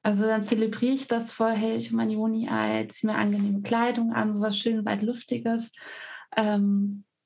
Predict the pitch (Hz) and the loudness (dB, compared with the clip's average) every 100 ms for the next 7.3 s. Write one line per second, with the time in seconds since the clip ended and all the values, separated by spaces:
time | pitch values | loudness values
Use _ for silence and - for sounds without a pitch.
0 | - - - 208 202 226 233 233 202 240 | -10 -8 -2 -2 0 0 2 0 -2 -2
1 | 240 226 208 - 269 370 269 247 233 226 | -4 -6 -4 -2 -2 -2 -6 -4 -4 -2
2 | 208 202 226 254 233 - 233 220 - 220 | 0 0 0 -2 -4 -8 -6 -4 -4 -2
3 | 220 214 214 202 196 196 196 190 196 196 | 0 0 0 0 -2 -2 0 0 2 0
4 | 220 - - - 202 233 247 247 - 220 | -2 -4 -6 -8 -2 0 2 0 -2 -2
5 | 220 214 208 202 208 208 - 208 - 202 | 0 -2 -2 -2 -4 -4 -4 -4 -2 -2
6 | 202 196 202 - 226 202 - - 220 220 | -2 -4 -4 -4 -6 -6 -2 0 0 -2
7 | 208 202 | 0 0